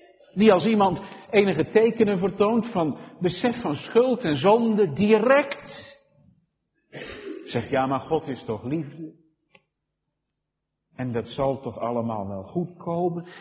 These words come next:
Is Nehemia hier niet vreselijk oppervlakkig bezig? Nee. Juist niet. En dat hebben we te ontdekken in deze tekst.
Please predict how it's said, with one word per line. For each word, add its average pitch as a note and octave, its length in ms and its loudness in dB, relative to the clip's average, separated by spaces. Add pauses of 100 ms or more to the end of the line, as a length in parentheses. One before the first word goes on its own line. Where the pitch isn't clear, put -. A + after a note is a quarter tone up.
(120)
Is E3 180 2
Nehemia C#3+ 680 -2
hier B2 240 2
niet A2+ 480 -2
vreselijk C#3 760 -2
oppervlakkig C3 800 -8
bezig? E3 560 -4
Nee. C3 720 -14 (1800)
Juist E3+ 560 -8
niet. F3+ 500 -10
En - 120 -6
dat F#3 180 -6
hebben F#3+ 240 -6
we F3+ 120 -2
te - 100 -8
ontdekken F3 500 -6
in G#2+ 120 -6
deze D3 300 -6
tekst. - 460 -16